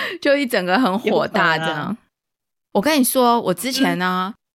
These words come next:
Speaker 1: 遇到过很像你这个类似的。但是他不是跟我说什么你觉得是就是，他也是就是政府单位，然后我打去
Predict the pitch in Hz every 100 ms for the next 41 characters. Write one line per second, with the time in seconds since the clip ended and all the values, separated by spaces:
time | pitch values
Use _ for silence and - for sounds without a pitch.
0 | _ 277 254 254 254 240 226 151 - 214
1 | 170 131 175 147 147 143 - - - -
2 | - - - - _ _ _ - 294 277
3 | 285 254 220 233 214 208 143 - 180 -
4 | - - - 92 113 101 - 165 - -
5 | 175 - - - 240 _ _ - 240 233
6 | 127 - 202 170 - _ - 185 202 180
7 | 208 156 - - - 156 123 147 131 -
8 | - - 180 262 208 175 180 - - 214
9 | 180